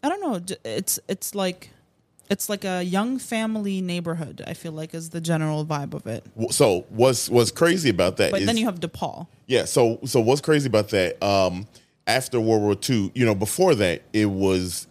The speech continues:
Speaker 2: it was a lot of family. You know,
Speaker 1: Mm-hmm.
Speaker 2: it was a lot of family, um, and lots of, uh, you know, resident, resident type stuff. After World War Two, you know, the, it changed. You know, it was
Speaker 1: Yeah.
Speaker 2: a bit more of a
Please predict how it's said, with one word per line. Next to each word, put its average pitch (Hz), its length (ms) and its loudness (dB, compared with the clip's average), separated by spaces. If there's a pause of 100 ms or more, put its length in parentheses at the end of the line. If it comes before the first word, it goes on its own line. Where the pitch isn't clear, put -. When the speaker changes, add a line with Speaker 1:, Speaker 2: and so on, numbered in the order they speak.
(100)
Speaker 2:
it 101 100 0
was 113 260 2
a 92 40 -6
lot 85 180 0
of 73 80 -8
family. 64 540 -10
You 180 120 -6
know, 92 120 -2
Speaker 1:
Mm-hmm. 95 100 -4
Speaker 2:
it 98 40 -2
was 95 120 -4
a 95 40 -2
lot 95 220 2
of 101 60 -8
family, 92 540 -2 (400)
um, 90 520 0 (160)
and 95 460 -2
lots 101 460 0
of, 85 200 -4
uh, 82 280 -2 (160)
you - 100 -10
know, 85 80 -6
resident, 95 560 -2
resident 87 380 -6
type 92 160 -8
stuff. 82 200 -8 (300)
After 120 240 0
World 113 200 4
War 101 100 2
Two, 123 360 2
you 113 140 0
know, 95 260 2
the, 98 320 2
it 92 160 0
changed. 127 560 -2 (140)
You 107 120 -6
know, 98 260 -2
it 104 80 -2
was 90 340 -6
Speaker 1:
Yeah. 92 220 -2
Speaker 2:
a - 40 -6
bit 123 160 4
more 107 320 0
of 92 280 0
a 85 400 0